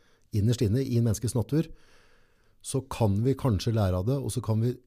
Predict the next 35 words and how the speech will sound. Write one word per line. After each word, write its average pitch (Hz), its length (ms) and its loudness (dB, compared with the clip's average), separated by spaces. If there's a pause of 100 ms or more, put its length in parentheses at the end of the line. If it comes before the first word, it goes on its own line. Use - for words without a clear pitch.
(240)
få 110 320 0
noen 110 240 2
alarmbjeller 104 800 0
underveis 113 480 -2
i 120 160 -6
det 95 160 -2
vi 110 80 0
mister 110 540 -2 (500)
veien 92 320 -2
vår. 117 140 0 (1200)
Altså, 110 220 -2 (100)
jeg 117 160 -4
tror 117 100 0
det 120 40 2
er 120 80 0
lettere 123 320 -2
å 117 60 -4
stå - 260 -2 (160)
imot 120 340 0
ondskapen 113 680 -2
hvis 107 200 -2
du 123 140 -2 (180)
er 110 240 0 (200)
klar 95 360 0
over 151 240 0 (560)
at 104 80 -2
du 101 240 -2
kan 107 400 0
bli 95 160 0
den 110 160 -2
ypperste 92 400 -6
prest 113 320 -4
av 107 60 0
ondskap 113 320 -4
også. 147 240 -4